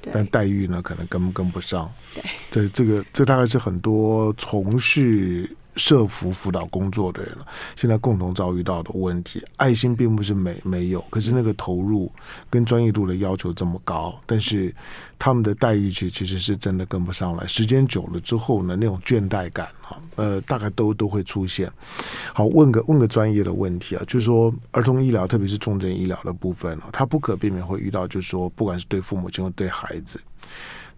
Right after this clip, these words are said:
Speaker 2: 开始要，要讨论死亡，或，或者他会提问。
Speaker 1: 嗯哼。
Speaker 2: 这个很残酷啦，一个生命才刚刚开始，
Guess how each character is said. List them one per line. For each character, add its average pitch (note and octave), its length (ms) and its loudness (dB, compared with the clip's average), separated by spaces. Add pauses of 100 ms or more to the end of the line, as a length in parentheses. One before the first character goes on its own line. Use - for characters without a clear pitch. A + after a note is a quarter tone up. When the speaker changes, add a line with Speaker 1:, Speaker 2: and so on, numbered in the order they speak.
Speaker 2:
开 C3 160 2
始 G#2+ 80 0
要， F#2+ 160 0
要 A2+ 140 0
讨 F#2 160 -2
论 F#2 160 0
死 - 260 -4
亡， - 160 -12 (220)
或， A#2 240 4
或 A#2+ 180 4
者 G2+ 80 0
他 G#2 220 -2
会 G#2+ 160 -2
提 - 300 -8
问。 E2+ 180 -4 (180)
Speaker 1:
嗯 G#3 240 -8
哼。 G3+ 280 -8 (840)
Speaker 2:
这 G#3 120 8
个 A2+ 240 6 (640)
很 F#2+ 300 -2
残 A2+ 280 0
酷 D3+ 200 4
啦， F#2 120 4
一 G2+ 80 2
个 B2+ 80 2
生 D#3 160 6
命 D3+ 140 6
才 A2 100 4
刚 A#2 240 4
刚 B2 200 2
开 A2+ 200 4
始， - 400 0